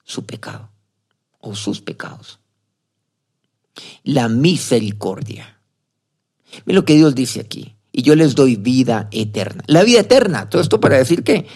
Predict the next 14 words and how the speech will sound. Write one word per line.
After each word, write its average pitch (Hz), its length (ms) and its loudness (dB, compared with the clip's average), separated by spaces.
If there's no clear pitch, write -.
que - 100 0
la 131 80 6
vida 165 160 6
eterna 208 280 2
es 196 80 0
sin 214 140 -2
misericordia. 135 760 0
Dios 131 280 0
es 170 160 2
misericordioso 110 880 -4
conmigo. 101 360 -4
La 131 240 -2
vida 156 520 -2
eterna. 135 520 -4